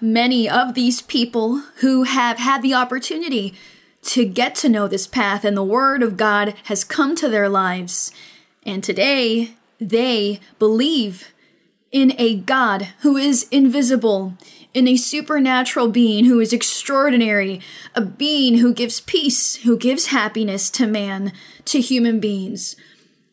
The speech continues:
So this also fills us with enthusiasm and with joy, happiness to see these people who were born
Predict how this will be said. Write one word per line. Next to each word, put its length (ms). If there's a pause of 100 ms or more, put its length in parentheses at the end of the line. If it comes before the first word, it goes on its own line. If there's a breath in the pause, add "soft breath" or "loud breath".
(100)
So 360
this 420
also 420
fills 360
us 160
with 160
enthusiasm 880
and 80
with 180
joy, 380
happiness 800
to 140
see 400
these 280
people 600 (800 soft breath)
who 240
were 120
born 600